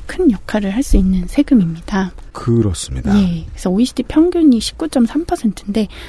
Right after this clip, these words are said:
Speaker 1: 한국은 칠십칠 년 만들어질 때부터 지금까지 십 퍼센트 계속 유지를 하고 있어요.
Speaker 2: 그죠. 자영업자 입장에서. 그리고 또 한국 특유의 그건데요. 왜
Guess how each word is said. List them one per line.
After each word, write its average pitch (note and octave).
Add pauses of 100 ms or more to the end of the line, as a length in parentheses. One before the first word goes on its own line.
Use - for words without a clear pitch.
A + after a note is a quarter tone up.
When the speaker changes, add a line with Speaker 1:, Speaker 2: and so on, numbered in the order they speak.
(120)
Speaker 1:
한국은 D4+
칠십칠 -
년 F4
만들어질 A3+
때부터 -
지금까지 B3 (260)
십 -
퍼센트 A3
계속 G3+ (160)
유지를 G3+
하고 C4+
있어요. - (480)
Speaker 2:
그죠. A2+ (100)
자영업자 C3+
입장에서. G#2 (480)
그리고 A2+
또 F#2
한국 D#3
특유의 D3
그건데요. F2 (360)
왜 E2+